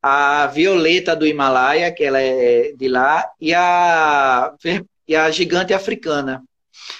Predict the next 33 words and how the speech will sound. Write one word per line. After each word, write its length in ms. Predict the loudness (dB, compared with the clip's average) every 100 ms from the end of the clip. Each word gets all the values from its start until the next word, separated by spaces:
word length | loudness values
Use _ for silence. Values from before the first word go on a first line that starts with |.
| -20 -6
A 120 | -4
gigante 340 | -2 0 0 0
africana, 480 | 0 -2 -2 -2
é, 640 | -2 0 0 2 2 2 0
eu, 160 | -2 -2 -4 -4 0
eu 140 | -2
tenho 340 | 0 -2 -2
dela 260 | 0 2 0
aqui, 320 | -2 -4 -4
mas 460 | -2 -4 -4 -6 -8 _ _
eu 240 | -2 0 2
não, 380 | 0 2 0 2
não 180 | 0
uso 240 | 0 0 2
ela 140 | 0
pra 160 | 0 -2
compostagem, 760 | -2 -2 -4 -2 0 0 0
eu 120 | -2 0
só 200 | 0 2
uso 300 | 0 2 2
ela 180 | 2
mais 220 | 2 0 0
pra, 680 | 0 2 4 4 2 0 -2 -2
pra 220 | 0 0
palestra, 600 | 0 0 0 0 -2 -4
pra 140 | -4
dar 180 | 0 2
aula, 320 | 2 2 0
pra, 520 | -2 -2 2 2 0 -4 -20 -20 -20 _ _ _ _
pra 280 | -4 0 0
mostrar, 540 | 0 -2 -2 -2 0 0
pra 500 | 0 2 2 -2 -6
ensinar, 680 | -6 -4 -4 -4 -2 -2